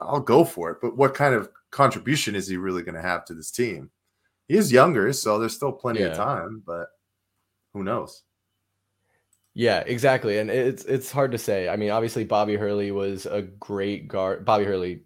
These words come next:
Speaker 2: the coach, was a great guard for Duke back in his day. Um, for those who don't remember, go back and look up what, what he did with Christian Laettner and, um, some of the runs they had. Some really good basketball. Bobby Hurley is a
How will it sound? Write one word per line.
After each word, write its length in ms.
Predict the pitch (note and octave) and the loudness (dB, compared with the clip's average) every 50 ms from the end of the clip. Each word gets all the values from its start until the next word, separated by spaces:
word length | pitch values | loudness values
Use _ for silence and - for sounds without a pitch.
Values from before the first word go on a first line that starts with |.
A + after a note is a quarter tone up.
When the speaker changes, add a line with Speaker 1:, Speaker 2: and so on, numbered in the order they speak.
| _ | _
Speaker 2:
the 60 | - - | -18 -4
coach, 420 | - A#2+ G#2 F#2+ F#2 - - - | 0 0 0 0 0 -4 -8 -4
was 240 | - A2+ A2 A2 A#2 | 0 2 2 2 2
a 80 | A2+ | -2
great 260 | G#2 A2 A2+ A2 G#2+ F#2 | 0 0 0 0 0 0
guard 300 | A2 G#2 G2+ G2 F#2+ - | 0 0 0 0 -2 -4
for 100 | A2 G2 | -6 -8
Duke 380 | F2 - G2 G2 G#2 G#2 - | -6 -4 -4 -4 -4 -4 -2
back 240 | G#2 G2 G2 F#2+ - | 0 0 0 -2 -4
in 40 | F#2+ | -6
his 260 | F#2 G2 G2 F#2+ - | -6 -6 -8 -6 -4
day. 340 | - G2+ G2+ G2+ G2+ G2+ G2 | -4 -2 0 0 0 0 -2
Um, 340 | - E2 F#2 F2+ F2+ F2+ E2+ | -2 -4 -6 -6 -6 -8 -8
for 140 | - A2 | -8 -4
those 200 | G#2 G#2 G2+ G2+ | -2 -2 -2 -2
who 60 | - A2+ | -4 -4
don't 180 | G2+ G2 F2+ | -4 -4 -4
remember, 520 | F#2 F#2+ F#2+ F#2+ F#2+ F#2+ G#2 G2+ G2+ G2 - - - _ _ _ | -6 -6 -8 -8 -4 -4 -4 -4 -4 -6 -10 -18 -20 _ _ _
go 160 | - A2+ G#2+ | 0 2 4
back 240 | G2+ G#2+ G#2 G#2+ - | 4 4 4 4 2
and 140 | A2+ G#2+ G#2 | -2 0 0
look 180 | G#2 G#2 - | 0 0 0
up 220 | G#2+ G#2 G2+ - - | 0 0 0 0 0
what, 360 | G#2 G2+ G2 G2 G2 F2+ - - | 0 0 2 2 2 0 0 -2
what 200 | G2 G#2 G#2 G2 | -2 -2 -2 -2
he 160 | G2+ G#2+ G#2 | -4 -8 -6
did 200 | - G2 G2 F#2+ | -4 -4 -4 -4
with 160 | G2 F#2+ - | -4 -6 -6
Christian 340 | - G#2+ G2+ - - G2+ F#2 | -6 -6 -6 -4 -6 -6 -4
Laettner 480 | F#2+ G2 G#2 - G2+ G#2+ A2 A#2 A#2 - _ _ _ _ _ _ - | -2 -2 -2 -2 -2 -2 -2 -2 -4 -6 _ _ _ _ _ _ -2
and, 280 | G#2+ G#2 G2+ G2 F#2 | -2 0 0 0 -2
um, 420 | F#2+ F2+ F2 F2 F2 E2+ E2+ E2 - _ | -2 -2 -2 -2 -4 -6 -8 -12 -16 _
some 240 | - - - A2 G#2 | -14 -6 -4 -2 -2
of 80 | G2+ | -2
the 80 | G2+ F#2+ | -2 0
runs 360 | G2 G2+ G2 G2 G2 F#2 - | 0 0 0 -2 -4 -6 -4
they 220 | G#2 G2 G2 G2+ | -2 0 0 0
had. 400 | G#2 A2 G#2 G#2+ G#2 G#2+ G#2 G2+ | 0 0 0 2 2 0 0 -4
Some 240 | - - G#2 G2+ G#2 | -8 -10 -8 -8 -2
really 300 | G#2+ A#2+ C3 B2+ B2 A#2 | 0 2 2 2 2 0
good 180 | G#2 A2+ G#2 E2+ | 0 -2 -2 -2
basketball. 560 | F#2 F2+ F2+ F#2 - - - - F#2 F#2+ F#2 | -4 -4 -4 -6 -8 -10 -8 -4 -4 -4 -2
Bobby 300 | - G2+ G#2 G#2+ A2 G#2+ | 0 0 0 0 -2 -4
Hurley 380 | G2+ G#2 G2+ G2+ G2+ G#2 G2+ G2 | -4 -4 -4 -2 -2 -2 -2 -2
is 160 | F#2+ F#2 F#2+ | -4 -6 -8
a 80 | F#2 | -10